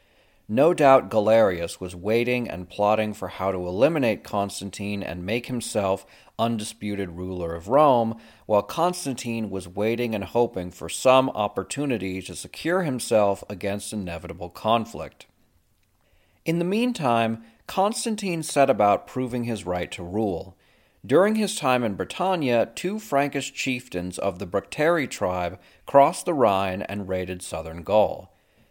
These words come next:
Constantine raced to the mainland, crushed the invasion, and captured its two leaders, who he fed to lions in the amphitheater at Trier.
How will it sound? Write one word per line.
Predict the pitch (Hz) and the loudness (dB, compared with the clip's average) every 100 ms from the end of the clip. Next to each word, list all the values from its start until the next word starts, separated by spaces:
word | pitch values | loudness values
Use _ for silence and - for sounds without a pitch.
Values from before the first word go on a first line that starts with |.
| _ _ | _ _
Constantine | - 202 233 - 175 147 143 135 120 | 2 4 2 -2 -4 -2 0 0 0
raced | 98 113 139 - | 2 4 4 -2
to | 143 | -4
the | 123 | -2
mainland, | 110 98 92 85 76 80 - _ | 0 0 -2 -8 -12 -14 -16 _
crushed | - 135 160 - 160 | 2 4 4 0 -4
the | 151 | -2
invasion, | 135 104 101 98 107 98 - | 0 2 2 0 -4 -6 -6
and | 101 98 | -10 -8
captured | - 135 - - 120 | 2 2 2 -4 -8
its | - | -8
two | - 117 101 | -8 -6 -4
leaders, | 107 175 180 131 123 120 - - - | -2 -2 0 0 0 -4 -14 -20 -4
who | 165 | -4
he | 170 170 | -4 -8
fed | 139 117 104 95 | 0 4 4 2
to | 104 | -4
lions | 92 110 117 107 90 92 - | 0 2 2 0 -4 -6 -8
in | 95 | -8
the | 95 - | -8 -6
amphitheater | 117 113 110 95 90 90 90 | -4 -4 -8 -8 -6 -2 -2
at | 87 95 | -2 -6
Trier. | - 160 143 87 76 | -6 -4 -2 -4 -8